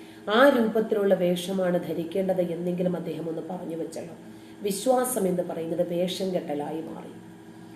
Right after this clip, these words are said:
അത്യാവശ്യം മാന്യമായിട്ടുള്ള വസ്ത്രധാരണമാണ് മലയാളികളുടെ ശീലം. ഇഷ്ടവസ്ത്രം ധരിക്കാനുള്ള സ്വാതന്ത്ര്യമുണ്ട് എന്ന് വെച്ച് തെയ്യം കെട്ടിയിട്ട് ആരും സ്കൂളിൽ വരാറില്ല.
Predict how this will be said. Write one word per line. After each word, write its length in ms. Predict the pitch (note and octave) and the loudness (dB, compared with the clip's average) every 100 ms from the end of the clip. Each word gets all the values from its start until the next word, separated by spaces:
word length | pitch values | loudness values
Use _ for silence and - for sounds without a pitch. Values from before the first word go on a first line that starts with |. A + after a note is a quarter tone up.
| - - F3 | -18 -6 -2
അത്യാവശ്യം 520 | A3 A#3+ B3 - A#3 | 8 8 8 2 2
മാന്യമായിട്ടുള്ള 720 | G3+ G3 G#3 G3+ G3 F#3+ F3+ | 2 2 2 2 2 2 0
വസ്ത്രധാരണമാണ് 840 | F3 E3 F#3 F3+ F3+ E3+ E3 D#3+ | 0 0 0 2 2 2 0 -2
മലയാളികളുടെ 760 | D#3+ D3+ D#3+ E3 E3 E3 D#3 D#3+ | -2 -2 0 0 0 -2 -4 -6
ശീലം. 420 | - - D3 C#3+ - - - - - - - - | -8 -8 -6 -6 -8 -16 -16 -18 -18 -18 -8 -2
ഇഷ്ടവസ്ത്രം 580 | - C#4 A#3+ A3+ B3 | 6 8 8 4 2
ധരിക്കാനുള്ള 560 | A3+ G#3+ A3 A3+ A3 A3 | 4 4 6 4 6 4
സ്വാതന്ത്ര്യമുണ്ട് 1000 | A3 G#3+ F#3+ F#3+ G#3+ G3+ G3 F#3 G3 G#3 | 2 2 2 2 2 2 2 2 8 10
എന്ന് 340 | A3+ G#3 F#3+ | 10 8 4
വെച്ച് 400 | F3 E3 - E3 - - - - - - - - - | 2 0 -2 -6 -6 -14 -18 -18 -18 -18 -18 -8 4
തെയ്യം 420 | G3 G#3+ C4+ B3+ | 4 8 8 8
കെട്ടിയിട്ട് 340 | G3+ G3 F3+ | 4 4 2
ആരും 220 | F3 E3 F3 | 2 0 -2
സ്കൂളിൽ 360 | - E3 E3+ | -2 0 2
വരാറില്ല. 600 | F3+ - - - - - | 2 0 -6 -10 -12 -14